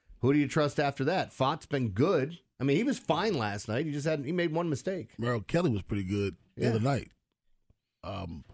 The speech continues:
Speaker 2: I'm with you on that. I think their, their pitching staffs mirror one another. I don't think either one of these teams are setting up to be the next dynasties in baseball.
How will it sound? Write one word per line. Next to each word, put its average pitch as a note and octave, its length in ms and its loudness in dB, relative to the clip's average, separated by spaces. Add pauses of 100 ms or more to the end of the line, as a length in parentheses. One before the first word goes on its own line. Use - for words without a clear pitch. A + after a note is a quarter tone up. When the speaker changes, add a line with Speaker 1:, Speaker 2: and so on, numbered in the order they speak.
(140)
Speaker 2:
I'm A3 160 -2
with C4+ 200 4
you D3 100 6
on A2 60 2
that. G2 100 0
I A#2 40 -2
think D3 180 0
their, C#3+ 140 0 (140)
their A#2+ 160 0 (200)
pitching C3+ 260 -2
staffs G2+ 460 -2 (420)
mirror A2+ 460 4
one F#2 200 -2
another. D#2 280 -6
I - 20 2
don't D#3 100 2
think - 140 4
either F#3 300 6
one E3+ 160 4
of D3+ 80 2
these C#3+ 180 4
teams C3 320 2
are G#2 60 0
setting B2+ 340 0
up G2+ 160 -2
to - 80 -6
be A2 140 0
the G#2+ 80 -2
next G2+ 260 -4
dynasties G2 560 -4
in D#2+ 120 -2
baseball. D2+ 480 -8